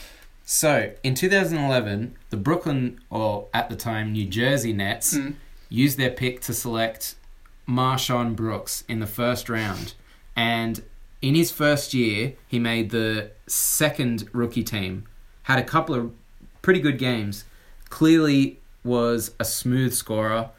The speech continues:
Speaker 2: Showed some
Speaker 1: Could
Speaker 2: flashes.
Speaker 1: Yeah, showed some flashes here and there. But for whatever reason, after that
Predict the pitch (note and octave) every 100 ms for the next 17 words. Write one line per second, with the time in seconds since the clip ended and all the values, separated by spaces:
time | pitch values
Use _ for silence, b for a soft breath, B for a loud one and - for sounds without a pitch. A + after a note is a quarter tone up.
0 | - - D#3 - B2 A2 C3 C#3 C3 A#2
1 | G#2+ - D#3 - C3+ C#3 C3 B2 C3 B2
2 | A2+ A2 A2+ - B B B2 - B2 F3
3 | F#3 D#3 E3 C3 A2+ A2+ D#3+ - D3+ B2+
4 | -